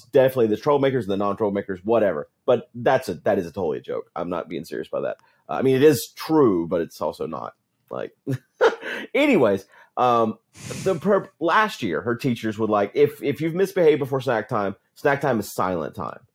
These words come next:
no talking. And if you are, if you misbehave then, then, you know, you are singled out sort of thing. And so, like,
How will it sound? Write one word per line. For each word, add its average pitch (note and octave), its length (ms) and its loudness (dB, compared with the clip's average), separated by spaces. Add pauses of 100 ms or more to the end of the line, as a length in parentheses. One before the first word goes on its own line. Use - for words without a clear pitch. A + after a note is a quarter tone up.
no G#2+ 260 0
talking. D#2+ 460 -4
And G2+ 100 -4
if G2 120 -8
you G2+ 160 -2
are, A2+ 360 4
if G2 120 -2
you G#2+ 80 -4
misbehave G2+ 460 -2
then, E3+ 360 4 (260)
then, A2+ 220 6
you A2 100 4
know, G2 60 4
you G#2+ 320 2
are G2 120 2
singled F2+ 420 -2
out D#2+ 260 -2
sort E2+ 140 -10
of - 60 -12
thing. - 160 -12 (400)
And C3 160 -2
so, C3 320 2 (160)
like, - 220 -8